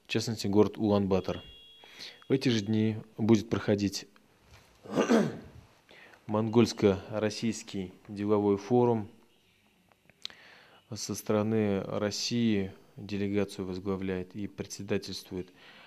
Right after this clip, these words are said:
а, м, специальный представитель президента России по сотрудничеству, по развитию сотрудничества с Монголией Гордиев Алексей Васильевич, министр сельского хозяйства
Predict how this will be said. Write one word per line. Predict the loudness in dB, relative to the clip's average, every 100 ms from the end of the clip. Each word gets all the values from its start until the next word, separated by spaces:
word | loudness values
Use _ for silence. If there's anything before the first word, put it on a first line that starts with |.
| -20 _
а, | -12 -8 -6 -4 -6 -8 -10 -14 -18 -20 -20 _
м, | -16 -14 -14
специальный | -12 -4 -2 -2
представитель | -4 -8 -4 -2 -2 -2 -6 -6
президента | -6 -6 -6 -4
России | -6 -6 -6 -6 -6 -10 _ _ _ -16
по | -6 -4
сотрудничеству, | -2 -2 -2 -2 -8 -8 -8
по | -4
развитию | -2 -2 -6 -8
сотрудничества | -8 -6 -8 -8 -10 -8 -10 -10 -20 -20 _
с | -6
Монголией | -4 -2 -2 -4 -6 -10 -14 -16
Гордиев | -6 -6 -4 -2 -2 -4 -18 _ _ -20 _ _ _ -18
Алексей | -12 -10 -6
Васильевич, | -6 -6 -8 -8 -8 -10 -12 _ _ _ _ _ _ -16 -8
министр | -6 -6 -8
сельского | -6 -6 -6 -10
хозяйства | -8 -6 -6 -8 -6 -6